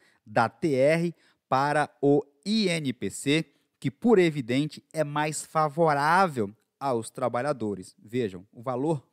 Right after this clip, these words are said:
quase que dobrou. Aqui na outra tela, muitas pessoas me perguntando aqui no canal qual que é a atual situação da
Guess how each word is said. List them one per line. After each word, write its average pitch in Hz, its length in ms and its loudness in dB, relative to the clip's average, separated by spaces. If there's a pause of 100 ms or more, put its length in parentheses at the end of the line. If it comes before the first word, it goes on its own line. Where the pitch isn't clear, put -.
(140)
quase 170 520 -4 (140)
que 151 260 -10 (200)
dobrou. 107 600 -4 (760)
Aqui 220 340 0
na 160 180 4
outra 131 340 0
tela, 123 460 0
muitas 170 720 0
pessoas 131 760 -2
me 123 140 -4
perguntando 120 800 0
aqui 117 240 -6
no 104 140 -6
canal 127 500 -4 (200)
qual 165 260 2
que 135 260 -4
é 131 260 0 (140)
a 135 180 -6
atual 127 560 0
situação 127 1040 -4
da 123 320 -2